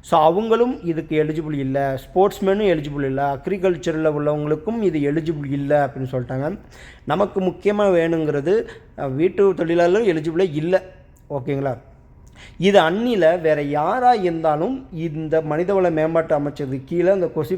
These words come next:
பிளாட்ஃபார்மில் உங்க கம்பெனி ரெஜிஸ்டர் பண்ணியிருந்தது, ரிஜிஸ்டர் பண்ணியிருந்து உங்க கம்பெனியால உங்களுக்கு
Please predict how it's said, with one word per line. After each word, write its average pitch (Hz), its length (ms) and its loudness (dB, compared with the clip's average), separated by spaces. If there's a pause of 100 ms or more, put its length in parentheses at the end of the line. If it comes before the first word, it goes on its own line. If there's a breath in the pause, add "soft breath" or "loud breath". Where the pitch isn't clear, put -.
பிளாட்ஃபார்மில் 156 500 0
உங்க 151 160 -4
கம்பெனி 165 460 0
ரெஜிஸ்டர் 147 460 -2
பண்ணியிருந்தது, 139 800 0 (460 loud breath)
ரிஜிஸ்டர் 156 340 -2
பண்ணியிருந்து 147 440 2
உங்க 151 440 2
கம்பெனியால 180 500 0
உங்களுக்கு 170 840 0